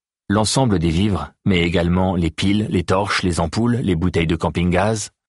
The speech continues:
le bois, les couteaux, les pelotes de laine, les chaussures, les nécessaires à mercerie, le tout par ordre de priorité, avait été amassé près de l'entrée.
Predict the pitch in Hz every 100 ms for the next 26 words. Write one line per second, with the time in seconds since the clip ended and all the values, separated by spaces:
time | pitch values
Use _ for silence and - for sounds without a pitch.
0 | - 98 90 95 101 117 - - 92 101
1 | 104 85 87 82 82 92 90 98 95 82
2 | 82 - 95 98 - _ _ - 92 90
3 | 85 95 104 87 92 82 101 85 101 -
4 | _ _ _ 98 92 80 117 104 90 78
5 | 90 82 80 82 - 92 82 80 - 85
6 | - _ _ _ _ 110 101 101 95 95
7 | 85 87 - 76 - 90 87 80 71 67